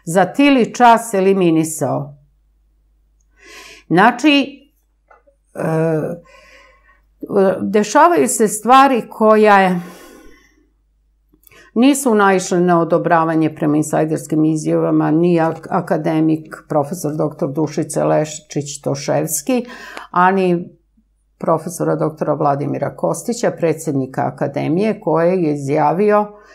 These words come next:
da je srećom penzionisan kao lekar, jer da nije, napustio bi lekarsku praksu i bavio se nečim drugim. Nikada ne bi pristao da potpiše tako nešto. Dakle,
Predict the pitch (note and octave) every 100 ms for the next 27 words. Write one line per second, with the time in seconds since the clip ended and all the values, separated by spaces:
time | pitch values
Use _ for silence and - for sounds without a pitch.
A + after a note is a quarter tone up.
0 | _ - D3 C#3+ D3 F#3+ F#3 E3 D3+ D#3
1 | C#3+ E3+ E3+ E3 E3 C#3+ C#3+ D3+ C#3+ C#3+
2 | E3+ A#3+ G#3 E3 C#3+ C#3+ C#3+ E3 G3 E3+
3 | C#3+ E3+ D#3+ - D3 D3 C#3+ C3+ D3 -
4 | - - - E3+ F#3 - - - - G3+
5 | F3+ D#3+ D3 D3 C#3+ C#3+ C#3+ C3+ C3 D3
6 | C#3 C3+ - - - E3 E3 - C#3 C#3
7 | C#3 B2 - E3+ D#3+ E3 D3 C3+ D3 B2+
8 | D3+ D3 C#3+ C#3 C#3+ C#3+ C#3+ C#3+ - _
9 | - - - - - - - F#3+ A3+ -